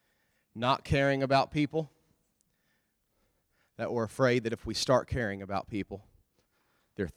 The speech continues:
they'll think we're being hypocrites, and they'll laugh at us. Can I tell you that if you claim the name of Jesus and you're not caring about others, they're already laughing at you.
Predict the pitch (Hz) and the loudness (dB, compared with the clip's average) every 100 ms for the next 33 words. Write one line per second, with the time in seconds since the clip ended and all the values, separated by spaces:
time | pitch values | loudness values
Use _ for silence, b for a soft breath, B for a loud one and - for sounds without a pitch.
0 | - 107 107 101 98 95 92 101 - - | -10 -8 -6 -8 -6 -6 -6 -8 -16 -18
1 | - - - _ _ _ _ _ - 101 | -8 -8 -8 _ _ _ _ _ -18 -12
2 | 87 85 85 80 78 82 - - b b | -8 -8 -8 -8 -12 -12 -14 -18 b b
3 | - 160 151 190 185 180 156 127 190 - | -4 -2 4 4 6 4 0 0 -2 0
4 | 214 196 170 185 190 131 139 196 190 208 | 0 2 4 4 4 2 2 2 2 0
5 | 175 151 147 139 151 - - 185 196 185 | 2 2 2 4 2 2 2 4 4 4
6 | 180 185 190 202 B B 156 - 180 208 | 4 6 4 2 B B 2 6 6 6
7 | 165 185 151 127 120 131 104 85 - | 6 6 4 2 0 -2 -4 -8 -10